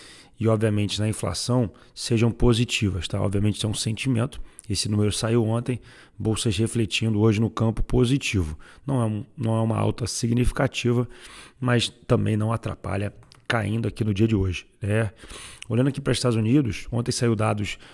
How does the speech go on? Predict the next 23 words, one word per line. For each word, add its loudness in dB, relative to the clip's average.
do -4
mercado 0
imobiliário 2
indicando -2
queda -4
nesse 2
setor, 0
setor -2
bastante -2
importante -2
nos -4
Estados -2
Unidos. 0
Hoje 4
tem 2
mais 0
dados -2
do -2
setor 2
imobiliário 0
nos 2
Estados -2
Unidos, -2